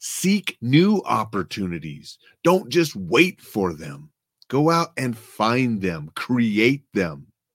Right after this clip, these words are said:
That's what living a fulfilled life will be about. And only you can control your destiny. And only you can determine what the best things for you to do and how to make the most of every day and opportunity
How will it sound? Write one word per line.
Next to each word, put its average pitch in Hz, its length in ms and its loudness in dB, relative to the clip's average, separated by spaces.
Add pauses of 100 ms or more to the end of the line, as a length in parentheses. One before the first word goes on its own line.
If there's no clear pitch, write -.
(120)
That's 127 200 -4
what 131 100 0
living 113 320 0
a 92 60 -6
fulfilled 107 760 -6
life 95 340 -4
will 87 120 -10
be 90 160 -10
about. 78 560 -14 (340)
And 113 100 -6
only 143 280 0
you 104 680 -2 (300)
can 101 140 -14
control 104 500 -4
your 101 340 -6
destiny. 76 760 -14 (260)
And 107 140 -4
only 123 200 0
you 107 680 0 (260)
can 123 160 -4
determine 110 760 -4 (360)
what 120 180 -6
the 107 180 -6 (220)
best 156 380 -4 (120)
things 117 600 -6
for 110 160 -4
you 107 600 -4
to 107 180 -8
do 73 500 -14
and 107 140 -10
how 196 380 0
to 135 180 -6
make 95 280 -6
the 92 100 -8
most 87 420 -6
of 98 120 -4 (120)
every 98 340 -2
day 92 240 -4
and 87 100 -6
opportunity 85 840 -10